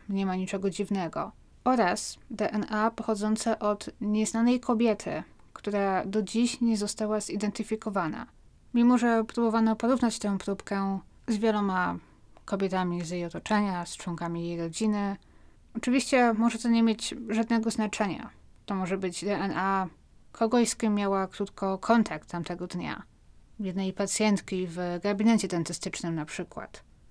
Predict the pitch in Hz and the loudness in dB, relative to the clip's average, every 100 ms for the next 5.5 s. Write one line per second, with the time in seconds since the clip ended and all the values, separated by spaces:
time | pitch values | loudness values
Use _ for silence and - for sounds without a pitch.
0 | - - - 214 190 196 190 185 190 196 | -20 -20 -8 -4 0 0 2 0 -2 -2
1 | 202 - 196 180 196 196 - 202 226 240 | -4 -2 0 0 -2 -4 -2 2 4 4
2 | - 185 156 170 - - - - - - | 2 -4 -4 -6 -10 -20 -20 -20 -14 -8
3 | 196 - 175 165 - 175 - 175 - 175 | -8 -4 -4 -4 -4 -6 -6 -6 -4 -2
4 | 170 165 151 165 190 - 233 185 165 139 | -2 -2 -2 0 0 2 0 0 -2 -6
5 | - - - - - | -10 -10 -10 -12 -14